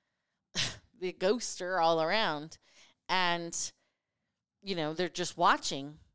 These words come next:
the workers as they're tending to the maintenance of the fort. In addition to the unfortunate victims of the plague and cholera, there is a former knight dressed in full suit,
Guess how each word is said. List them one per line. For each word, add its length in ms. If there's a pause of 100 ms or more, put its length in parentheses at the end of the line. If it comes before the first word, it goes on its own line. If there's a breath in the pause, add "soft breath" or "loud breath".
the 120
workers 800
as 220
they're 520 (280)
tending 520 (120)
to 120
the 140
maintenance 400
of 100
the 60
fort. 380 (1160 loud breath)
In 80
addition 800
to 580
the 280
unfortunate 800
victims 420
of 80
the 80
plague 320
and 120
cholera, 520 (1300)
there 240
is 560 (120)
a 240
former 440
knight 320
dressed 380
in 80
full 340
suit, 720